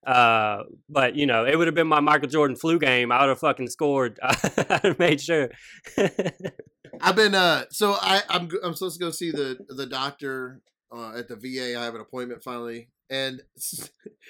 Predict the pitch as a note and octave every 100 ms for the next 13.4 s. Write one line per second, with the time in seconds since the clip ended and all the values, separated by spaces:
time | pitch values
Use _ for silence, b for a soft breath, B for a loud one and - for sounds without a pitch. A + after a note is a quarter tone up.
0 | B B D#3+ E3 E3 D3+ G3 F3 F3 D#3+
1 | D#3 D3 C#3+ D#3 D3+ C#3+ C#3+ C#3+ C#3+ C#3+
2 | D#3 _ _ _ _ _ C#3 C#3 C#3+ C3
3 | C3+ D#3+ F#3 F3+ E3+ D3+ D3+ C#3+ C#3 C#3+
4 | C#3 C#3+ C3+ C3 C3 A2+ - - - _
5 | _ _ _ _ _ _ _ _ B2 -
6 | _ C3 C3+ C3+ C#3 _ _ _ _ _
7 | B2 A#2+ C3+ C#3 C#3+ C#3+ C3+ A2+ B2+ A#2+
8 | C3 C3 B2+ B2 A#2+ B2 C3+ D3+ - -
9 | B3+ - G#3+ A#3 E3+ F3+ A#2 F#2 b b
10 | _ D#3 C#3+ A#2 G3+ F#3+ F#3+ F#3+ F3+ E3+
11 | - F#3 E3+ E3 D3+ E3+ E3 D#3+ D3+ C#3+
12 | D3+ - D3+ D3+ D3+ D3+ D#3 D3+ D3+ D3+
13 | D3+ D3+ E3 F3